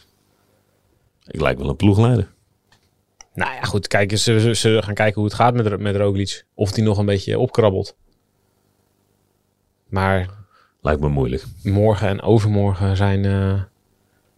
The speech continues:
Speaker 2: zijn geen dagen om je te verstoppen.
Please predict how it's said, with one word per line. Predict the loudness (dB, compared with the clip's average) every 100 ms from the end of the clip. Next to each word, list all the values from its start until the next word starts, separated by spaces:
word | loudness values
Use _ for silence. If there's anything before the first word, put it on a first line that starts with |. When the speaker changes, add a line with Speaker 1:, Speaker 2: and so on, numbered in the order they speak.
| _ _ _ _ _ _ _ _ _ _
Speaker 2:
zijn | -4 0
geen | 0
dagen | 2 2 2
om | -2
je | -2
te |
verstoppen. | -6 -4 -4 -6